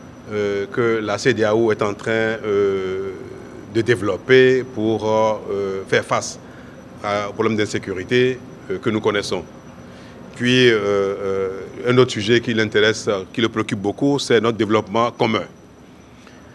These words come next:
Parce que, euh, le monde va mal, nos pays africains ne sont pas, euh, ne font pas exception aux difficultés que connaît, euh, le monde. Mais, euh, nous avons à prendre nos responsabilités pour trouver la solution interne,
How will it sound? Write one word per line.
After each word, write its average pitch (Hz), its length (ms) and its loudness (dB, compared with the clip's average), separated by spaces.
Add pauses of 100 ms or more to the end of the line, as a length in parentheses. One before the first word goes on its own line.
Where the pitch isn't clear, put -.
(320)
Parce 98 140 -10
que, - 140 -2
euh, 101 720 0
le 107 80 0
monde 127 180 6
va 98 140 0
mal, 170 340 6 (460)
nos 104 280 0
pays 120 520 4
africains 117 420 0
ne 107 180 0
sont 98 200 -2
pas, 113 500 6 (840)
euh, 101 640 -2 (180)
ne 107 80 -8
font 120 160 -2
pas 127 160 8
exception 175 600 4
aux 120 80 -2
difficultés 110 440 -4
que 120 80 -6
connaît, 113 480 0
euh, 101 180 -2
le 98 100 -2
monde. 113 380 4 (600)
Mais, 147 320 6 (120)
euh, 113 680 0
nous 120 200 2
avons 131 360 2
à 143 180 -2
prendre 135 260 -2
nos 110 180 -4
responsabilités 107 560 -4
pour 131 180 -10
trouver 107 240 -4
la 113 100 -2
solution 104 320 -6
interne, 151 420 0